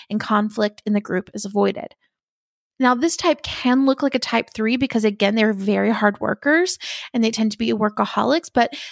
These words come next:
they differ in that they are much less interested in being in the spotlight than a typical three would be. They could also be mistaken for twos because they are actively focused on meeting the needs of others,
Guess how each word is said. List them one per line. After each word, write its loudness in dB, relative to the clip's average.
they 0
differ 2
in 2
that 2
they 4
are 4
much 2
less 0
interested -2
in 2
being -2
in -2
the -2
spotlight -2
than 0
a 0
typical -2
three 0
would 0
be. 0
They 2
could 4
also 0
be 0
mistaken -2
for 2
twos 2
because 0
they 2
are 2
actively 0
focused 0
on 0
meeting 0
the 2
needs 0
of -4
others, 2